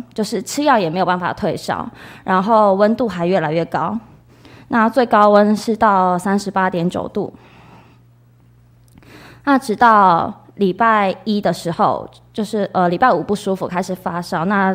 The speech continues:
到礼拜一的时候还是持续发烧。那伴随的症状还有就是想吐跟拉肚子，然后也吃不下任何的东西。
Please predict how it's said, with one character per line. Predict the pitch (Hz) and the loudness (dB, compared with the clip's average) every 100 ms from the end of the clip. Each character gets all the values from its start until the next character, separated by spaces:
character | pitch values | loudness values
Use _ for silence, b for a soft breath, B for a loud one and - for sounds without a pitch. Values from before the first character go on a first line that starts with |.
| 190 | 0
到 | 214 | 2
礼 | 185 160 | 2 2
拜 | 196 | 0
一 | 175 180 | 0 -2
的 | - | -4
时 | - | -4
候 | 196 | -4
还 | - 175 | -4 -6
是 | 175 247 | -4 -6
持 | - 180 | -6 -8
续 | 180 202 | -4 -6
发 | - - 196 | -4 -6 -6
烧。 | - - - B B B B B B B - | -10 -10 -12 B B B B B B B -2
那 | 254 240 | 0 2
伴 | 269 277 | 2 2
随 | 240 190 | 2 0
的 | 185 | 0
症 | 233 190 | 0 -2
状 | 190 202 | -2 -4
还 | 180 180 | -2 -2
有 | 170 175 110 - | 0 0 -2 -4
就 | 214 | -8
是 | 196 208 180 | -4 -4 -4
想 | 180 156 175 | -4 -8 -6
吐 | 240 190 151 | -4 -4 -4
跟 | - 185 | -2 0
拉 | 196 190 | 2 0
肚 | 196 190 | 0 -2
子， | 180 - 92 - - _ | -4 -8 -10 -12 -20 _
然 | - 175 | -10 -8
后 | 196 202 | -2 -2
也 | 180 - - | -2 -4 -10
吃 | - 254 | -6 -4
不 | 220 | -2
下 | 190 208 | -2 -2
任 | 208 | 0
何 | 202 196 | -2 -4
的 | - | -6
东 | 165 175 | -6 -6
西。 | 190 - | -6 -10